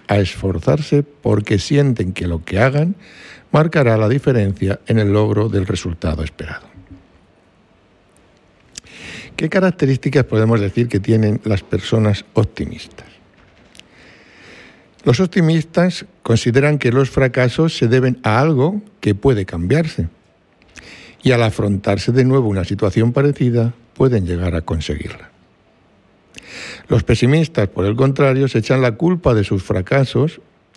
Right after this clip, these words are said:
a algo que se ven incapaces de modificar. Estos distintos enfoques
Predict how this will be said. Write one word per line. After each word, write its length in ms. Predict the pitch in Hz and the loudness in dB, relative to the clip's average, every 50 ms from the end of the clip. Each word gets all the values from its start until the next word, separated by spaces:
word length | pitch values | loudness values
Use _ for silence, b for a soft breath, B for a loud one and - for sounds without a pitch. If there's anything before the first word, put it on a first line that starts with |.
| - | -4
a 160 | - 110 104 101 | 0 0 2 2
algo 340 | 104 110 117 143 151 - | 2 2 2 2 0 -2
que 300 | - - 120 104 92 - - _ _ | -4 -2 0 0 0 -2 -4 _ _
se 320 | - - - - 95 90 87 | -18 -10 -4 -2 0 0 2
ven 360 | 92 98 110 127 147 214 - - | 2 2 2 2 0 -2 -2 0
incapaces 720 | 135 113 104 - 98 90 87 - 107 113 113 - 156 143 | 0 0 0 0 -2 -4 -2 0 2 2 2 4 2 2
de 100 | 143 151 | 4 2
modificar. 560 | 151 151 147 147 135 135 131 - - 131 127 - - _ _ _ _ _ _ _ _ _ _ _ _ _ _ _ _ _ _ _ _ _ _ _ _ _ - B B B B B B B B B B B B B B B - | 2 2 0 0 -2 -2 -2 -2 -2 -2 -2 -4 -10 _ _ _ _ _ _ _ _ _ _ _ _ _ _ _ _ _ _ _ _ _ _ _ _ _ -20 B B B B B B B B B B B B B B B -2
Estos 360 | - 214 170 - - 185 156 | 0 0 2 2 2 2 4
distintos 540 | 139 127 104 - - 131 143 139 170 165 - | 4 2 0 2 2 0 2 2 2 2 2
enfoques 640 | 156 120 104 - 110 104 101 101 98 95 92 - - | 2 0 0 0 0 -2 0 0 0 0 -2 -4 -8